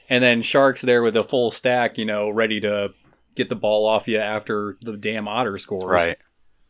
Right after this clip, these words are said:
Speaker 1: So you can do some really janky stuff with fish, not just with Shark. You're right, Shark can be a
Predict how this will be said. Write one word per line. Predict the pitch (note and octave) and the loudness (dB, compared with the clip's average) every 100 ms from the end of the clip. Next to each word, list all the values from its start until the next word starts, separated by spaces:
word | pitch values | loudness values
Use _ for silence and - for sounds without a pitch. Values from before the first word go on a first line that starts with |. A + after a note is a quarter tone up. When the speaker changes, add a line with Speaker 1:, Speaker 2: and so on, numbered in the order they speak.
| _ _ _ | _ _ _
Speaker 1:
So | - F#2+ F#2+ F#2 G2+ _ _ _ | -10 -8 -6 -8 -12 _ _ _
you | C#3+ A#3 | -8 -6
can | |
do | C#4+ A#3 | -4 -4
some | E3+ | -4
really | D#3 C3+ | -2 -2
janky | A2 C3 B2+ G#2+ | -2 -2 -2 -8
stuff | - A2+ - | 0 0 0
with | G2 | -6
fish, | A#2+ G#2 - | -4 -4 -4
not | A2+ G#2+ | -6 -6
just | G#2 G#2+ - | -6 -6 -6
with | A2 F#2+ - _ | -6 -8 -10 _
Shark. | - G2 F#2 | -4 -2 -4
You're | A#2 A2 | -4 -2
right, | G#2 F#2 | -2 0
Shark | C3 B2+ | -2 0
can | A2 | -4
be | A2 G#2 | -4 -4
a | G2 | -4